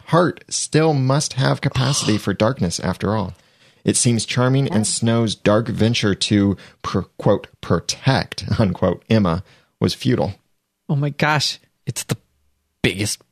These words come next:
Speaker 3: plot hole yet, and I didn't even notice.
Speaker 2: Oh, I noticed.
Speaker 3: Ugh. Ugh. I'm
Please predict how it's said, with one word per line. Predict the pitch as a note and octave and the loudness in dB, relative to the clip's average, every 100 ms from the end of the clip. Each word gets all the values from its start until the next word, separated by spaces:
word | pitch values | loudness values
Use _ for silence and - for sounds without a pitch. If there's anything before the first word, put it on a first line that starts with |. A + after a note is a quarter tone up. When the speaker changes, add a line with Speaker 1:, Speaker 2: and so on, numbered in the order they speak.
| _ _ - | _ _ -4
Speaker 3:
plot | - G#2 G#2 | 0 0 0
hole | - C3+ C#3 | 0 2 2
yet, | C#3 D3 G3 - | 2 2 2 0
and | A2+ | 0
I | A2 | 0
didn't | A2 A2+ A#2+ | 0 0 0
even | A#2 B2+ | 0 0
notice. | B2+ F3+ E3+ G2 - - _ _ _ _ _ _ _ _ F3 | 2 2 0 -2 -6 -12 _ _ _ _ _ _ _ _ -2
Speaker 2:
Oh, | |
I | E3+ D#3+ | 0 0
noticed. | D#3 D3 C3+ C3+ - - _ _ - | 0 0 -2 -6 -16 -20 _ _ -2
Speaker 3:
Ugh. | C3+ B2 G2 - - _ _ _ _ _ _ _ _ - - | 2 2 -2 -10 -18 _ _ _ _ _ _ _ _ -6 2
Ugh. | F3+ C#3+ F2+ - | 4 4 2 -2
I'm | - | -10